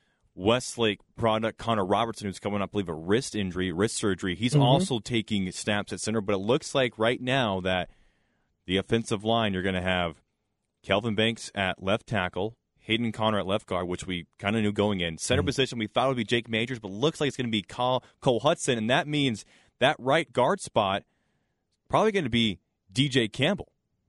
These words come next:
Speaker 1: which is huge because he was the one guy we figured, how is he gonna get on the field? Because he looked really good against Washington,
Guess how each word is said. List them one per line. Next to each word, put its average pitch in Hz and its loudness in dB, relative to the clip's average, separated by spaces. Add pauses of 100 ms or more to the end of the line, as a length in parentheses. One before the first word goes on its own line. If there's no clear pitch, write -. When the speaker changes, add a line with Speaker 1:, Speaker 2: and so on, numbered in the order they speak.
(220)
Speaker 1:
which 113 2
is 107 -4
huge 160 0
because 120 0
he 170 -2
was 185 0
the 147 2
one 156 0
guy 123 0
we 110 -4
figured, 120 -6
how 156 2
is 151 -4
he 151 -8
gonna 135 -4
get 123 -2
on 120 -8
the 90 -6
field? 98 -2
Because 90 -10
he 110 -2
looked 113 0
really 113 -2
good 120 2
against 107 -4
Washington, 117 -2